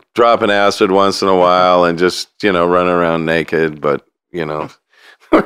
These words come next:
nothing was good was happening, uh, <laughs> as far as music goes. And I was practicing, I, I, I swear to God, I was practicing ten hours a day,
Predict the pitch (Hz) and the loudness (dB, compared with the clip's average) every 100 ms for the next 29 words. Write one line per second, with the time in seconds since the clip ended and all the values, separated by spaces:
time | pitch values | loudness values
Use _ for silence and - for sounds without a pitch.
0 | 190 - 208 277 - 330 135 143 - 127 | 0 -2 0 0 2 0 0 -6 -4 -2
1 | 127 147 110 110 98 107 104 110 110 110 | 2 2 4 2 4 4 4 2 2 2
2 | 120 123 - - - - - - - 131 | 2 0 -2 -4 -4 -14 -12 -10 -2 0
3 | 120 - 120 117 113 107 113 120 113 110 | 0 2 4 4 2 2 2 2 2 2
4 | 92 101 92 95 95 98 92 90 _ _ | 0 2 4 4 4 2 -2 -4 _ _
5 | _ - 139 220 196 - - 135 123 120 | _ -2 0 4 2 0 -2 2 2 2
6 | 123 117 104 - 92 87 87 - 117 170 | -2 -4 -4 -2 -2 -2 -6 -6 -4 -4
7 | 170 - 131 131 - 165 131 98 90 87 | -6 -4 -2 -2 0 2 2 2 0 0
8 | 92 101 101 - 156 143 131 - 110 - | 0 -2 -4 -4 0 0 0 -4 -8 -6
9 | 98 90 87 _ _ _ _ - 165 151 | -4 -4 -8 _ _ _ _ -6 -2 0
10 | 117 92 85 80 80 78 78 76 67 | 0 0 0 -2 -6 -4 -4 -4 -6